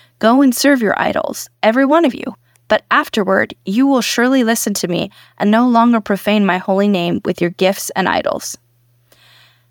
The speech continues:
For on my holy mountain, the high mountain of Israel, declares the sovereign Lord, there is the land all the people of Israel will serve, me, and there I will accept them. There I will require your offerings and your choice gifts,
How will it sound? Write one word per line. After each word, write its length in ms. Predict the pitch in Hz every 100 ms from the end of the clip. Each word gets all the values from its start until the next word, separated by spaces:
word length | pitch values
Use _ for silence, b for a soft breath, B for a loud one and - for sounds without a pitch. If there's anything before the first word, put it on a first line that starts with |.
| _ _
For 300 | - 196 - _ -
on 340 | 220 233 254
my 240 | 240 226 226
holy 320 | 220 214 233
mountain, 640 | 214 175 165 190 175 165
the 120 | - 202
high 260 | - 226
mountain 400 | 269 262 247 262
of 120 | 262
Israel, 640 | 233 202 - 190 175 170 170
declares 520 | 185 - - 202 214
the 100 | 220
sovereign 400 | - 202 202 202
Lord, 240 | 196 190
there 160 | 196 208
is 120 | 208
the 120 | 196
land 420 | 190 190 196 220 - -
all 240 | 202 214
the 100 | 254
people 360 | - 240 202 196
of 100 | 185
Israel 380 | 185 - 180 185
will 100 | 185
serve, 420 | - - - -
me, 400 | 202 202 185 233 _ _ _ -
and 180 | 190
there 160 | 196 202
I 140 | 190
will 140 | 190 180
accept 400 | 185 - - -
them. 200 | - - _ b b b
There 260 | 202 240 208
I 140 | 185
will 180 | 208 208
require 420 | 190 - 208 226
your 160 | 262 254
offerings 480 | 196 208 233 240 233
and 120 | 185
your 120 | 175
choice 400 | 170 - 220 226
gifts, 320 | - 214 220